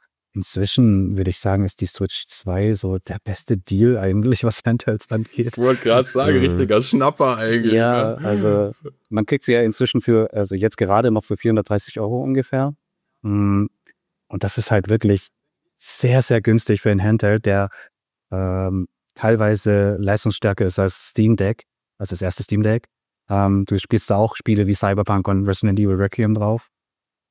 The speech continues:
Speaker 1: Ähm, aber es ist halt kein P C, ne? Also du bist dann im Nintendo-Ökosystem, du bezahlst Nintendo, äh, Preisspiele, ne? Also die geben selten on sale.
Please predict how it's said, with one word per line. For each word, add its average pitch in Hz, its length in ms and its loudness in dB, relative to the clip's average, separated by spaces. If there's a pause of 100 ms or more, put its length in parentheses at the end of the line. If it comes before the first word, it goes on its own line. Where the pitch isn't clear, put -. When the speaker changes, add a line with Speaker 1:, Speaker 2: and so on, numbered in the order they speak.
(160)
Speaker 1:
Ähm, 98 600 2 (360)
aber 131 160 2
es 160 100 0
ist - 60 -4
halt 156 120 0
kein 135 100 4
P 123 100 2
C, 85 240 -6 (100)
ne? 87 160 -8
Also 92 180 -2
du 92 80 -8
bist - 140 -4
dann 107 120 4
im 98 80 4
Nintendo-Ökosystem, 104 920 0 (340)
du 101 140 0
bezahlst 101 460 -2
Nintendo, 107 580 2 (320)
äh, 98 600 -4
Preisspiele, 123 1160 0
ne? 107 200 0
Also 98 280 -2 (420)
die 101 60 -2
geben 104 260 2
selten 110 300 0
on 110 100 2
sale. 113 480 2